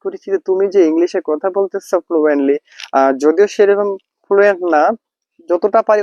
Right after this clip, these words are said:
ততটাই চেষ্টা করতেছি। তো এটার পিছনে মূলত আসলে কারণটা কি?" আহ, because we have been trying to learn this language every single day for two years, along with we have taken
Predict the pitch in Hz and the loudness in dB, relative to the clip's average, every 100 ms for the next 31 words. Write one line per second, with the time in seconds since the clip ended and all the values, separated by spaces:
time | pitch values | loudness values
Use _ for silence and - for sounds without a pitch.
0 | 196 180 196 214 185 - 190 175 - 180 | -4 -8 -4 -4 -6 -8 -8 -8 -12 -14
1 | - 147 202 233 _ _ - - 190 233 | -6 -4 -4 -6 _ _ -6 -4 -2 -2
2 | - 220 233 220 208 208 226 240 233 - | -2 -4 0 2 2 0 -2 -4 -4 0
3 | 170 185 180 175 - - 131 147 233 _ | 0 0 -2 -4 -4 -6 -4 -4 -8 _
4 | _ _ _ _ 131 139 139 139 143 139 | _ _ _ _ 0 2 2 0 -4 -6
5 | 170 - 180 220 220 - _ _ _ _ | -8 -2 0 0 -2 -14 _ _ _ _
6 | _ _ _ _ 180 190 220 190 190 165 | _ _ _ _ -8 -2 -2 -2 -4 -2
7 | 170 175 180 - 160 165 175 185 - 156 | -4 -4 -8 -10 -8 -6 -8 -10 -8 -6
8 | 147 156 180 220 226 _ - 127 143 147 | -4 -4 -4 -8 -12 _ -18 -4 -2 -2
9 | 147 151 139 139 147 147 143 143 - _ | -2 -4 -2 -2 -2 0 0 0 -4 _
10 | _ 143 147 160 - 156 147 147 143 143 | _ -12 -10 -14 -6 -4 -2 0 -2 -2
11 | 147 139 139 143 143 135 - 139 135 135 | 0 2 2 2 -2 -8 -16 -8 -8 -8
12 | _ _ _ - 202 202 196 165 170 165 | _ _ _ -4 0 0 0 2 2 2
13 | - 160 160 156 156 156 - 175 160 160 | 0 -2 0 0 0 0 -8 -10 -6 -6
14 | 156 - 165 147 160 | -6 -2 -2 0 -2